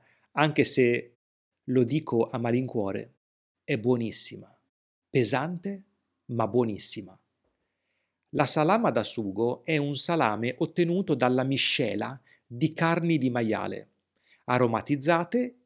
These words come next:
e insaccate nella vescica dell'animale. Viene generalmente servita con il purè, preferibilmente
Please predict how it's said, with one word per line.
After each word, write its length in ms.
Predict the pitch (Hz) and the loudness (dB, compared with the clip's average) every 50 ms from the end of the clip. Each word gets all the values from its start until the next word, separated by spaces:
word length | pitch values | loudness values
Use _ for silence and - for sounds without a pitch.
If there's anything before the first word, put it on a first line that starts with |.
| _ _ _ | _ _ _
e 100 | - 165 | 4 4
insaccate 1120 | 165 170 165 147 - - - - - - _ - - 117 101 - - - 120 131 151 - _ _ _ _ _ _ _ | 4 4 4 4 6 6 6 4 2 -6 _ -4 -4 -4 -4 -4 -8 -8 -10 -10 -10 -14 _ _ _ _ _ _ _
nella 300 | - 135 139 131 131 127 | -4 0 2 2 2 2
vescica 760 | 123 117 156 156 147 - - - 113 101 - - 113 113 113 - _ _ | 2 2 2 2 4 2 0 -2 -2 -6 -8 -10 -12 -12 -12 -14 _ _
dell'animale. 880 | - 123 110 113 113 113 110 120 120 113 110 - - - - - _ _ _ _ _ _ _ _ _ _ _ _ _ _ - | -4 -2 0 2 2 0 -2 -4 -6 -6 -8 -10 -14 -20 -20 -20 _ _ _ _ _ _ _ _ _ _ _ _ _ _ -10
Viene 440 | 123 110 139 165 143 127 117 120 113 | -2 6 8 8 8 8 2 0 2
generalmente 680 | 110 135 143 143 143 135 143 143 139 156 180 175 - 135 | 2 2 4 4 4 2 2 2 2 0 -2 0 0 -2
servita 520 | - - 147 131 120 151 165 160 170 - | 2 2 2 2 2 0 0 0 -2 -4
con 180 | - - 139 131 | 0 0 2 2
il 160 | 131 123 123 | 2 0 0
purè, 440 | - 123 123 113 110 98 - - _ _ _ _ _ _ _ | 0 -2 0 0 0 -2 -4 -8 _ _ _ _ _ _ _
preferibilmente 1200 | _ 160 151 - - 160 156 156 139 180 175 147 120 104 101 98 - 123 117 117 117 - - _ | _ -2 -2 2 2 2 2 4 2 0 0 0 -2 -2 -2 -4 -2 -2 0 0 -2 -6 -12 _